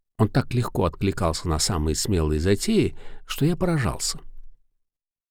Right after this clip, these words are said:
Яковлев играл старого актера и очень точно показывал угасание личности. Другой раз я предложил: «Юрий Васильевич, все равно зритель будет вас невольно идентифицировать с этим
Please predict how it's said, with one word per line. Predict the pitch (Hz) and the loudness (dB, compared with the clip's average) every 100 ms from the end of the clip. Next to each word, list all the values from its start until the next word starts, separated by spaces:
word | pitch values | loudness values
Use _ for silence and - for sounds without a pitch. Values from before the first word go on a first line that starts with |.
| - | 2
Яковлев | 110 127 - 87 76 | 4 4 2 0 0
играл | 95 98 104 90 - | 0 2 2 0 -4
старого | - - 123 113 98 | -6 2 4 4 4
актера | 85 - 165 151 87 - - - | 0 2 4 4 2 -4 -16 4
и | 131 | 6
очень | 143 139 120 | 6 4 0
точно | - 175 - 143 139 - - - - - - | 2 2 4 2 2 0 -8 -16 -20 -10 -2
показывал | 101 - 143 127 139 123 - | 0 2 2 4 4 4 2
угасание | 101 104 - 123 117 113 | 4 4 4 2 2 4
личности. | 104 87 - 69 - - 76 - - - - - _ _ _ _ _ | 4 2 0 -2 -2 -4 -6 -8 -14 -16 -18 -20 _ _ _ _ _
Другой | 123 120 156 | 2 6 6
раз | 139 - | 6 4
я | 143 | 4
предложил: | - 131 143 113 95 80 - - - - | 4 4 4 6 4 2 -4 -12 -16 4
«Юрий | 143 139 | 8 8
Васильевич, | 110 104 92 - - - - | 8 4 0 -4 -12 -18 -10
все | - 185 | 4 6
равно | 185 208 | 10 10
зритель | 143 139 120 | 8 6 6
будет | 107 113 117 113 | 6 8 6 8
вас | 110 107 - - | 6 6 2 4
невольно | 120 110 117 101 90 | 6 8 10 10 8
идентифицировать | 90 98 104 98 - 139 117 98 | 6 2 2 0 4 6 6 6
с | - | 2
этим | 98 - 95 95 | 0 0 0 -2